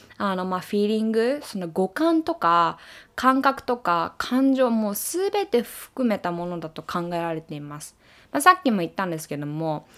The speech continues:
もう私たちってこうストレスって、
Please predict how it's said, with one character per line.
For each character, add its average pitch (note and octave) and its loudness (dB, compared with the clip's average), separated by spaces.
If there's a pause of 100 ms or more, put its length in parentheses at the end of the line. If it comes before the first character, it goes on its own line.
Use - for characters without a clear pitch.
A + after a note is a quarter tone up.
(160)
も G3+ 4
う - 4
私 C4+ -2
た C4+ 0
ち F3 -10
っ D#3+ -10
て D#3+ -8
こ D#3+ -8
う E3 -4
ス - -8
ト G4+ 0
レ D4+ 2
ス - -8
っ - -10
て、 D#3+ -2